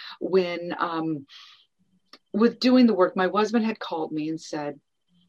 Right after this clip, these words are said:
um, his mom had breast cancer and they were going to get together for an early Thanksgiving. And would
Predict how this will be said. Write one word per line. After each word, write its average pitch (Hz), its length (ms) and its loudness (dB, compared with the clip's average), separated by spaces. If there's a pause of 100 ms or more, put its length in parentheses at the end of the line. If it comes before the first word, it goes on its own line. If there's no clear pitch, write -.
(420)
um, 156 440 -8
his 185 220 -4
mom 170 400 -4
had 160 260 -8
breast 160 280 -4
cancer 165 480 -8
and 185 140 -8
they 170 140 -6
were 170 160 -6
going 170 260 -10
to 180 100 -12
get 170 180 -4
together 165 400 -6
for 165 240 -6
an 165 60 -8
early 160 320 -2
Thanksgiving. 170 760 -6
And 175 160 -12
would 185 280 0